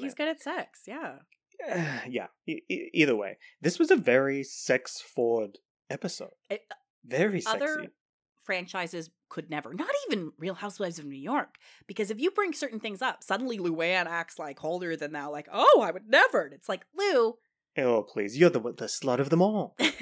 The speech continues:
Speaker 1: <laughs> You're the slut of them all. And that's a compliment.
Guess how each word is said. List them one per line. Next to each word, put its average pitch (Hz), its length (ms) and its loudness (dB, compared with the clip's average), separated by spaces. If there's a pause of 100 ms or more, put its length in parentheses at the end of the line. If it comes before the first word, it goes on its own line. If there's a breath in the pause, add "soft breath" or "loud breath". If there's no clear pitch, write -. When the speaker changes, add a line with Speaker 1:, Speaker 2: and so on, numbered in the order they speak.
(120)
Speaker 1:
<laughs> - 400 -2
You're 190 240 0
the 294 200 -2
slut 220 340 -8
of 175 200 -8
them 160 260 -8
all. 151 580 -6 (320)
And 208 80 -2
that's 427 120 -4
a - 40 -4
compliment. 196 480 4